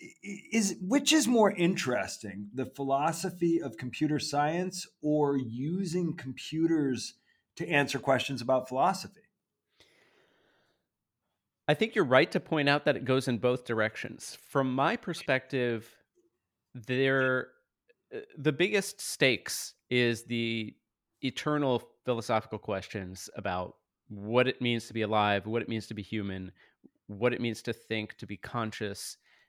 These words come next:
Speaker 2: That's the, that's the big pay dirt. I mean, that's the big mystery of the universe, as far as I'm concerned. And what I think is pretty incredible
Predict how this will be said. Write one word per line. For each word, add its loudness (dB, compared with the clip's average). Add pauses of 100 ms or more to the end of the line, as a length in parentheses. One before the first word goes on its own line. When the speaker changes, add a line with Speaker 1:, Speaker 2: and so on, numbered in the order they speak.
Speaker 2:
That's 6
the, 6 (120)
that's 2
the 0
big -2
pay -2
dirt. -16
I -6
mean, -2
that's 0
the -2
big -4
mystery -8 (260)
of -2
the -6
universe, -4
as -10
far -4
as -6
I'm -4
concerned. -16 (680)
And 4 (240)
what 0
I 8
think -6
is -6
pretty -6
incredible -2